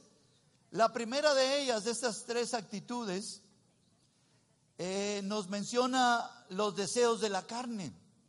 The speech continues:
Y no quiero decirles mucho en esto porque ahí incluye una variedad de cosas, pornografía, sexo fuera del matrimonio y lo que vemos,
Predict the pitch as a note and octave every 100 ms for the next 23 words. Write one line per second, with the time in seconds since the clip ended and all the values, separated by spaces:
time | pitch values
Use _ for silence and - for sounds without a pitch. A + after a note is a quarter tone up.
0 | _ _ _ _ _ _ _ - E3 F#3+
1 | F#3 F3+ F3 F3 - _ E3 A#3+ A#3+ B3
2 | A#3 A#3+ A3 F#3 D3+ - _ _ _ E3
3 | F3 D3+ G#3 F#3+ G3+ D3+ F#3+ - E3 G#3
4 | A#3 A3+ F#3 F#3 A3+ G#3 D3+ D#3 D#3 D3+
5 | B2+ _ _ _ D3+ F3+ A#3+ A3 A3+ A3+
6 | A3 G#3 G3 G#3+ G#3+ A3+ G3 F3+ F3+ F#3+
7 | F#3+ D#3 G#3+ G#3 E3+ _ E3 D#3+ D#3+ D#3+
8 | D3+ A3+ G#3 G3+ G3+ F#3 - - G3 G3
9 | - G#3 - G3 F3 E3 D#3 D#3 D#3 E3
10 | F3+ A3 G#3 G#3 G#3 G#3 - _ _ _
11 | _ D3+ D3+ D3+ D3+ D3+ D3 D#3 E3 E3
12 | E3 A#3+ A#3 A3 A3 E3